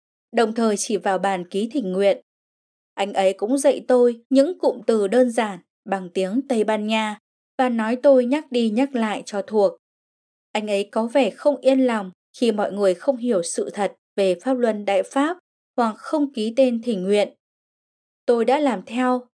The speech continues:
và đúng là có hiệu quả. Tuy nhiên, vẫn có một số người muốn rời đi ngay sau khi nhận được tài liệu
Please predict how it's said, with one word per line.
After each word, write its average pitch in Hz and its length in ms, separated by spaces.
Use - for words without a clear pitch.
và 180 220
đúng 180 400
là 226 200
có 170 220
hiệu 240 320
quả. 202 320
Tuy 247 180
nhiên, 247 440
vẫn 311 140
có 208 240
một 262 180
số - 260
người 226 400
muốn 180 220
rời 226 260
đi 233 380
ngay 285 220
sau 285 280
khi 277 140
nhận 254 260
được 185 260
tài 196 200
liệu 190 300